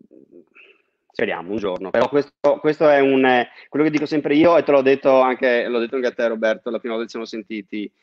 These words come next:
il business degli e-sport è una gara, non è una gara di velocità, ma è una maratona. Quindi questo è un business che varrà tantissimo da qui a cinque, dieci, venti anni, perché di nuovo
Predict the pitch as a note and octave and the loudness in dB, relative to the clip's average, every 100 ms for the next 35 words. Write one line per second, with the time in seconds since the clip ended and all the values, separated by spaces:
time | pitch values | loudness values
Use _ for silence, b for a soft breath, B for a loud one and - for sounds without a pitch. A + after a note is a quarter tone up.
0 | _ _ - A#2+ D#3 D#3+ F3 D#3+ D3 C#3 | _ _ -10 -2 0 2 -2 0 -2 0
1 | C3 D3+ - D#3+ D#3+ - F3 E3+ F3 - | 2 0 2 0 0 -2 0 0 -2 -10
2 | _ _ _ _ _ _ _ _ _ A#2+ | _ _ _ _ _ _ _ _ _ -4
3 | A2+ A2 G#2 G#2 D#3 G3+ B2+ B2 C3 A#2+ | -2 -2 -2 0 -2 -4 -4 -2 -2 -2
4 | A#2 A2+ A2+ A2 A2 G2+ - C3+ D#3 D#3+ | -2 -4 -8 -10 -14 -14 -10 -6 -6 -6
5 | B2 A2+ G#2 G2+ - B1+ C#2+ - _ _ | -10 -10 -8 -12 -14 -18 -18 -20 _ _
6 | _ _ - b b b _ B2 B2+ B2 | _ _ -20 b b b _ -4 -2 -2
7 | A2+ C3 C3 - A2+ A2+ A2+ B2+ C3 A#2 | 0 2 2 0 0 0 -2 -2 -2 -2
8 | A2+ G#2 G2 - G#2 G2 F#2 - B2 A#2 | -6 -6 -6 -10 -8 -6 -6 -2 0 2
9 | A2 G2+ F#2+ F#2 F#2 F2+ F2+ F#2 F#2+ F#2+ | 2 0 -4 -6 -8 -8 -8 -4 -4 -2
10 | A2+ - A#2+ A2+ G#2 C3+ C#3 - C#3 C#3+ | -2 -2 -6 -8 -10 -18 -18 -14 -6 -2
11 | C#3+ C#3 B2+ _ G2+ G#2 G2 B2 - F2 | -2 -2 -6 _ -8 -6 -6 -8 -12 -18
12 | F#2 A2+ G2 E2+ F2 - - - - - | -12 -12 -12 -14 -18 -16 -16 -14 -14 -14
13 | - A4+ - C#3 B2 F#2 E2+ - | -4 0 2 4 4 4 0 -6